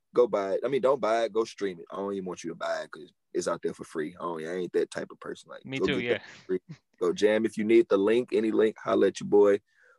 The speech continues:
Speaker 1: Football-wise, hopefully, uh, January, I think, sixteenth. Hopefully this tryout go good with the Austin Wild. Your boy can finally call himself a semi-pro. I mean, not a semi-pro, a professional football player on top of a champion. And,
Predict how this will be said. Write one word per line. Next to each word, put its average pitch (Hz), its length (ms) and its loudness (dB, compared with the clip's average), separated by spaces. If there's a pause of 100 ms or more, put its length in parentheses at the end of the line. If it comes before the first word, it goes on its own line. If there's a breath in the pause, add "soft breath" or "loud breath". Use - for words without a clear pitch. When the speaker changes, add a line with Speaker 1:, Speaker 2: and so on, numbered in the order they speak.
Speaker 1:
Football-wise, 113 920 4
hopefully, 98 500 -2 (260)
uh, 87 260 -4 (220)
January, 98 420 2
I 90 40 0
think, 107 200 -12
sixteenth. 123 560 -2 (540)
Hopefully 110 300 2
this 95 160 0
tryout 104 380 2
go 95 160 2
good 95 240 2
with 92 100 -4
the - 60 -6
Austin 87 340 -6
Wild. 90 420 -4
Your 90 100 -10
boy 85 180 -2
can - 240 -16 (320)
finally 101 320 0
call 95 200 2
himself 92 340 0
a 82 80 -4
semi-pro. 95 880 0
I - 40 -4
mean, 117 120 -2
not 123 120 0
a - 40 -6
semi-pro, 90 500 -6
a - 100 -10
professional 98 680 -2 (240)
football 101 320 0
player 101 420 2
on 98 140 -4
top 92 220 -2
of 87 120 -8
a 85 60 -10
champion. 98 580 -4
And, 90 180 -14